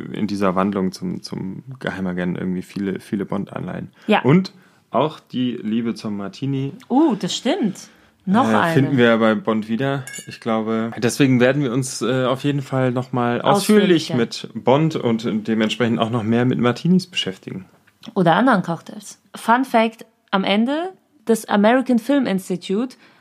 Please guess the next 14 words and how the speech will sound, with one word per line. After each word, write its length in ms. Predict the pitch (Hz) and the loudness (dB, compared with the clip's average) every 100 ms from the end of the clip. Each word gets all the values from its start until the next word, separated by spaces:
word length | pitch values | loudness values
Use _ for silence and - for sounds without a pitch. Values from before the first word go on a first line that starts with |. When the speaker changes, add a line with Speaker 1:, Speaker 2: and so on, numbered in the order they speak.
| - | -4
Speaker 2:
hat 140 | 202 | 2
nämlich 300 | 214 208 196 | 4 4 4
nicht 260 | 233 294 - | 2 2 2
nur 360 | 214 214 262 | 4 4 2
die 140 | 233 208 | 0 -4
spannendsten 840 | - 208 196 190 - - 175 165 - _ _ | 0 0 2 -2 -8 -4 -2 -2 -6 _ _
Thriller 600 | 202 233 294 180 160 214 - - | 0 2 4 4 2 0 -6 -2
des 160 | 185 | -2
amerikanischen 800 | 185 180 175 175 - 175 170 180 | 0 2 2 0 -2 -2 -2 -4
Films 240 | 180 180 - | -4 -4 -4
ausgezeichnet, 580 | 185 - 190 254 269 | -6 -6 -6 -2 -2
sondern 320 | 247 196 196 190 | 0 0 0 2
auch 240 | 185 190 | 2 2
die, 240 | - 190 | 0 -2